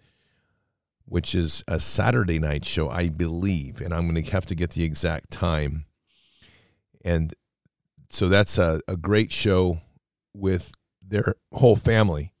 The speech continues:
And one of the stars of that show is Little Bear, his daughter.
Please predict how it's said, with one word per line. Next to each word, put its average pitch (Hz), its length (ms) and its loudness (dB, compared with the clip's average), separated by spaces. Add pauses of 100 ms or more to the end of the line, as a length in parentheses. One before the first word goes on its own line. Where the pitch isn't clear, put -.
(1800)
And 92 160 2
one 95 80 4
of 87 60 0
the 85 60 -2
stars 104 440 4
of 90 80 2
that 82 160 0
show 82 340 2
is 78 260 0
Little 92 260 4
Bear, 78 280 0
his 76 220 -2
daughter. 82 360 0